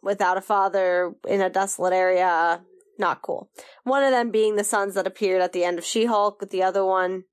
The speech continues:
T B D, I guess. <laughs> Um, we haven't really heard anything about him. Although, supposedly, the son who, who did a,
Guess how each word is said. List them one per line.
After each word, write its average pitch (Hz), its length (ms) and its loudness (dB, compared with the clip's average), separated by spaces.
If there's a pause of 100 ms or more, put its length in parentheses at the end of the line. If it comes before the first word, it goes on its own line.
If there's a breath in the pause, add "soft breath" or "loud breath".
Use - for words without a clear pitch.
(120)
T 196 160 -4
B 165 100 0
D, 202 220 0
I 113 80 -2
guess. - 520 -2 (280 loud breath)
<laughs> - 180 -2
Um, 254 240 0
we 214 120 2
haven't 233 260 2
really 233 240 2
heard 254 180 2
anything 202 200 0
about 190 200 0
him. 190 140 -2 (280 loud breath)
Although, 294 340 2
supposedly, 285 680 -2
the 247 80 2
son 277 240 -2
who, 262 180 0 (200)
who 240 180 -2
did 233 200 -2
a, 220 340 0